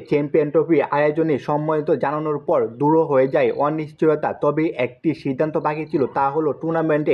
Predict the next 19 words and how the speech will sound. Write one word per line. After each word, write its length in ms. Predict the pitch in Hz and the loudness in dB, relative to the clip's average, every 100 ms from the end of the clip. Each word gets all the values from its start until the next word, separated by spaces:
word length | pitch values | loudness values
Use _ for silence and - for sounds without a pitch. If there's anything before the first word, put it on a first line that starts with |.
| 120 | 0
নিরপেক্ষ 400 | 143 151 151 - 147 | 0 0 -2 -2 0
ভেন্যু 200 | 151 143 - | 0 -2 -4
কোথায় 260 | 143 160 151 | 0 2 2
হবে। 180 | 156 135 - _ _ _ - | 2 0 -2 _ _ _ -6
যদিও 300 | 147 156 170 - | -2 2 2 2
আনুষ্ঠানিকতা 720 | 147 151 156 160 156 151 156 143 123 | -2 -4 -2 -2 0 0 0 -2 -2
না 60 | 147 143 | -4 0
হলেও 260 | 131 135 160 - _ - | 4 4 2 -4 _ -2
শুরু 180 | 180 170 170 | 2 2 2
থেকে 220 | - - 147 | 0 0 0
আলোচনায় 420 | 147 160 165 160 160 | 0 0 0 -2 0
ছিল 100 | 135 143 - | 2 2 2
সংযুক্ত 400 | 147 156 160 - - 131 | -2 0 -2 0 -2 0
আরব 200 | 139 156 160 | -2 0 -2
আমিরাতের 400 | 156 156 151 151 156 | -4 -6 -2 -2 0
নাম। 100 | 127 - _ _ _ _ _ _ _ _ _ _ | -2 -6 _ _ _ _ _ _ _ _ _ _
সব 200 | - 151 151 | -4 -4 -2
কিছু 240 | 175 170 170 190 - - 147 | -4 0 4 2 0 -4 -2
যখন 240 | 143 170 | 0 0